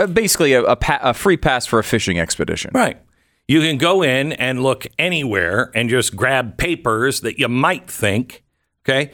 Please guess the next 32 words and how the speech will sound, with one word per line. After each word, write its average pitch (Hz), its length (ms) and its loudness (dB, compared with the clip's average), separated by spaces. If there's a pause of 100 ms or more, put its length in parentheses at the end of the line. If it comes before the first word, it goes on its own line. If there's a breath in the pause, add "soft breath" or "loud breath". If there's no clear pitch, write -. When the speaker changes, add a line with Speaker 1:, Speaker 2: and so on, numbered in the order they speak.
Speaker 1:
Mm-hmm. 101 180 -2
Speaker 2:
And 202 80 2
that's 247 160 2
pretty 285 340 2
much 196 380 0
what 165 480 2
the 131 100 2
warrant 135 540 2
says. 202 640 0
Speaker 1:
Mm-hmm. 143 240 0
Speaker 2:
It 95 60 -4
is 165 260 2
a 165 140 2
general 135 460 0
warrant 131 460 2 (320 soft breath)
for 208 260 2
his 185 120 2
whole 220 300 4
house, 220 560 0 (960)
okay? 175 220 2 (340 loud breath)
Any 247 280 2
papers 175 580 0
lying 123 260 2
around, 110 260 2
you 120 100 0
can 117 160 0
grab 131 240 2
'em. 117 120 0
Any 160 140 0
boxes 170 560 0
with 113 160 -2
papers. 90 580 -6